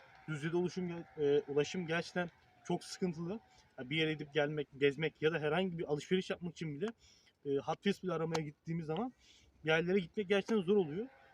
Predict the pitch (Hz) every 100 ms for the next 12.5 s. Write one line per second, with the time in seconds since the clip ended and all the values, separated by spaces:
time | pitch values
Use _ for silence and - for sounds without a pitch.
0 | - 254 262 269 269 - 262 220 - 247
1 | - 196 156 151 143 151 202 156 175 190
2 | 233 196 - 247 240 - 247 240 269 -
3 | - - - 165 214 214 196 202 214 -
4 | 226 208 214 180 - 165 151 156 - 180
5 | 175 180 - 190 196 180 - 185 - _
6 | _ _ - 147 160 165 180 143 - 175
7 | - 165 127 151 170 - - 180 170 190
8 | - _ - - _ - 156 156 156 151
9 | 156 151 151 - _ 151 160 - 196 175
10 | 208 165 170 180 185 170 156 160 156 202
11 | 180 175 151 147 160 156 165 151 180 -
12 | - 202 170 180